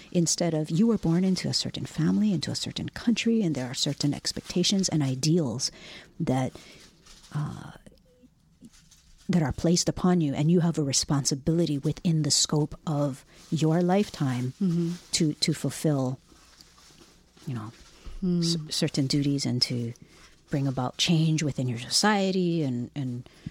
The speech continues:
Speaker 1: all that kind of stuff. We don't, our, our contemporary lives are, don't so much have that heaviness on, on them and that sense of grandness on them.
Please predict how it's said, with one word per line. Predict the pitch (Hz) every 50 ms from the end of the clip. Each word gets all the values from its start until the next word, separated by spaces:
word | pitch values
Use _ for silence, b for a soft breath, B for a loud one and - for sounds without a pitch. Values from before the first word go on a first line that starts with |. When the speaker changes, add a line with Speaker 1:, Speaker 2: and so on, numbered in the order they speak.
| B B B
Speaker 1:
all | - 131
that | 120 - - -
kind | - - -
of | -
stuff. | - - - - - -
We | 156 151
don't, | 143 143 143 143 - - _ - _
our, | - 170 - - -
our | 170 156 147 143 139 139 -
contemporary | - 175 151 - 165 151 - 160 156 156 147 139 139 139 143 b b b b b b
lives | - 139 131 127 123 120 120 131 - - - - - - - - - _ _ - - - _ -
are, | - - _ - - - - - - - - - - - -
don't | - 156 139 - - -
so | - - - 175
much | 160 147 - -
have | - 151 135 - -
that | 139 117 - - - - - - - - - _ _ _ _
heaviness | - - 175 151 156 139 131 127 120 - - - - - - - - - -
on, | - 139 135 127 - _
on | 160 135 123 131
them | 120 - - - - _ _ _ -
and | 147 139
that | 139 117 - -
sense | - 147 127 127 -
of | - 143 - -
grandness | - - 143 135 131 131 131 131 131 127 135 123 139 - -
on | - 139 123 120
them. | 120 117 135 131